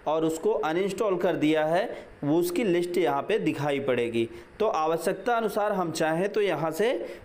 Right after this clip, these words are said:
फिर से डाउनलोड करके इंस्टॉल कर सकते हैं। तो इससे हमें यह जानकारी मिलती है कि हमारे मोबाइल में कौन सा एप्लीकेशन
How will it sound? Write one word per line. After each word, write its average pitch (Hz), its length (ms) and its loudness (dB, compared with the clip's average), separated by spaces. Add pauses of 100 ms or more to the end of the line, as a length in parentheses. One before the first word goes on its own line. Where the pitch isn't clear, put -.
(120)
फिर 160 160 2
से 214 180 0
डाउनलोड 156 600 2
करके 190 320 2
इंस्टॉल 170 640 0 (440)
कर 165 180 2
सकते 151 380 -2
हैं। 123 320 -2 (280)
तो 202 120 4
इससे 208 440 -2
हमें 202 320 0
यह 196 200 4
जानकारी 175 540 2
मिलती 147 340 0
है 185 460 0 (120)
कि 208 100 2
हमारे 165 460 0
मोबाइल 156 480 2
में 226 260 -4
कौन 175 340 0
सा 220 360 -2
एप्लीकेशन 180 720 0